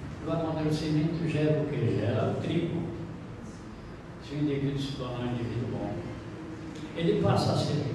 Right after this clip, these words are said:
não só importante para ele mesmo, que ele conquista a felicidade,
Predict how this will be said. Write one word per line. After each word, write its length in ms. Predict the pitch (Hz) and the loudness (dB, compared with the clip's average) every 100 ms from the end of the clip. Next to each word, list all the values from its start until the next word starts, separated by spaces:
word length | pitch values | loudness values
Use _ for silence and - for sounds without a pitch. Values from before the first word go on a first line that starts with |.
| - | 0
não 260 | 196 214 | 2 4
só 360 | - - 185 156 | 2 2 2 2
importante 640 | 151 156 151 139 139 123 135 | 2 2 2 2 2 2 2
para 120 | 127 | 2
ele 220 | 120 120 117 | 2 4 4
mesmo, 420 | - 196 147 - | 6 6 4 2
que 100 | 143 | 2
ele 220 | 135 135 | 2 2
conquista 480 | 120 127 127 - - | 2 2 0 0 -2
a 40 | |
felicidade, 800 | 117 - - - - 170 170 - | -2 -2 -4 -4 -4 -4 -4 -4